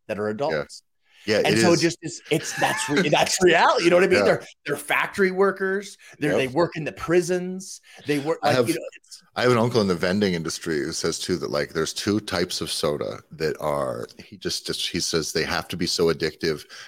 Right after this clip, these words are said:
Speaker 2: because when they're out, those people lose their fucking minds at their job if it's not in the vending machine. And it is in order,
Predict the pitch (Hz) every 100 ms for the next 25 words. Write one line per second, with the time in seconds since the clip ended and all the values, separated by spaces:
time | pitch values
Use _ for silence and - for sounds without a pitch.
0 | _ 85 90 76 76 82 87 - - 160
1 | 185 _ _ _ _ _ _ 85 80 -
2 | 92 78 73 78 76 - - _ - 73
3 | - 78 69 71 69 67 65 65 64 -
4 | - 69 67 62 - - - 58 62 67
5 | 64 58 - - 50 - - - - -
6 | 80 78 - - 104 120 92 78 80